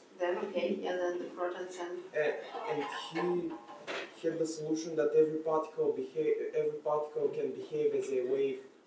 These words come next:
Speaker 2: under certain conditions?
Speaker 1: I think it started before, much before that, and we started with, uh, Young Still, another scientist. And this is a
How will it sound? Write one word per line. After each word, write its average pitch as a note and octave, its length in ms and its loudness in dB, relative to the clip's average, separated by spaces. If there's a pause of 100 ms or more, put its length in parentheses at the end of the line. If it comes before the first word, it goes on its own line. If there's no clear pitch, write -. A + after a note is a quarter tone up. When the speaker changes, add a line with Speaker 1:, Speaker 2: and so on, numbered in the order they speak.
(160)
Speaker 2:
under C#3 140 0
certain C3 420 0
conditions? B2+ 560 -4 (960)
Speaker 1:
I G3 120 4
think C#4 200 4
it C4 140 -2
started A3+ 520 6
before, F3+ 640 4
much G#3 280 6
before G#3 360 2
that, F3 220 8
and E3+ 220 6
we E3 80 2
started F#3 580 4
with, E3+ 260 0
uh, D#3+ 920 10 (680)
Young A3 540 12
Still, - 600 12 (180)
another G3+ 360 10
scientist. G3 640 6 (480)
And F#3+ 140 6
this A3+ 180 -2
is A3 120 0 (120)
a F#3+ 40 2